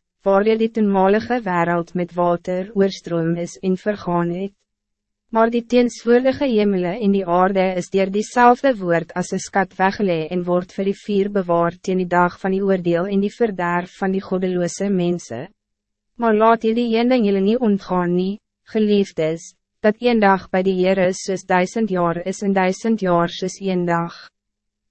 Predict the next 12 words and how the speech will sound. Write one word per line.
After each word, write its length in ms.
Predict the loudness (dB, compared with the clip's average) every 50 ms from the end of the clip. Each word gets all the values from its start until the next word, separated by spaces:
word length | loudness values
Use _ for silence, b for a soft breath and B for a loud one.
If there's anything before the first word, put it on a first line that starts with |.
| _ _
Die 160 | -2 0 2 2
Heere 220 | 4 4 2 2
vertraag 580 | 0 -2 -4 -4 -2 0 2 2 2 2 0 0
nie 140 | 0 0 2
die 120 | 2 2
belofte 520 | 2 2 4 4 4 2 2 0 0 0 0 0
soos 220 | 0 -4 -6 -4 -2
sommige 360 | 0 2 2 2 0 -2 -2
dit 160 | -2 -4 -6
vertraging 680 | -6 -10 -10 -6 -2 0 2 2 2 2 0 -4 -4 0 0
ag 180 | 0 0 2 2
nie, 220 | 0 0 0 -2